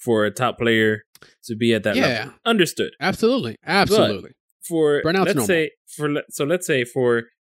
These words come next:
Speaker 1: any regular player to say that they're burned out, I don't know if you're at that level. And at the same time, like, if that's, like, legit,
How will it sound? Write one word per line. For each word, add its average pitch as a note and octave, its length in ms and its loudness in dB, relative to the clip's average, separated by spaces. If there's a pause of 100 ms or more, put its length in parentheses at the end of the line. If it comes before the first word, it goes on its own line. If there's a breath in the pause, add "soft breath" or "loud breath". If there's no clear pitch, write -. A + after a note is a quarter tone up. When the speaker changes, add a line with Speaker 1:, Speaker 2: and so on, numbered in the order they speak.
(440)
Speaker 1:
any D#3+ 380 2
regular C#3 360 2
player C#3+ 260 2
to A2+ 80 -2
say A#2 200 0
that G2+ 160 0
they're B2 160 4
burned C3 300 0
out, C3 260 0 (1200)
I F#3 140 0
don't A#3 120 4
know G#3 160 6
if F#3 60 2
you're F3+ 120 6
at C#3+ 180 4
that D3 180 4
level. C#3+ 280 2
And F3+ 160 0
at F#3 120 0
the F3 80 -2
same A3+ 260 0
time, D3+ 340 -2
like, B2 240 -2 (1080)
if D#3 180 0
that's, G#3 340 0
like, D3 280 0
legit, B2+ 460 -4